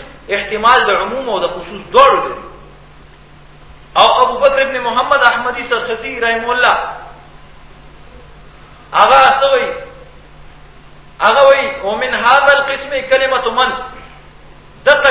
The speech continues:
شان کلمه د من هم ده، ځکه دا کلمه مبهمه ده او دا عبارت دی د ذات من یعقلو، د هغې چا نه چې عقل پکې وي، او دا احتمال د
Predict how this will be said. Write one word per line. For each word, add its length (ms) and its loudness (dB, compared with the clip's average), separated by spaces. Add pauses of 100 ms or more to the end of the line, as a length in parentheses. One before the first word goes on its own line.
شان 360 -2
کلمه 300 -2
د 80 2
من 200 0
هم 260 -2
ده، 120 2 (720)
ځکه 220 2 (100)
دا 160 6
کلمه 340 -2
مبهمه 520 -2
ده 160 6 (320)
او 140 4
دا 140 4 (100)
عبارت 440 2
دی 100 2
د 120 -2
ذات 300 2 (320)
من 420 -2
یعقلو، 500 0
د 80 2
هغې 260 4
چا 140 0
نه 100 -2
چې 60 -2
عقل 260 -2
پکې 320 -10
وي، 200 -12 (220)
او 140 2
دا 120 2 (220)
احتمال 560 -2
د 60 0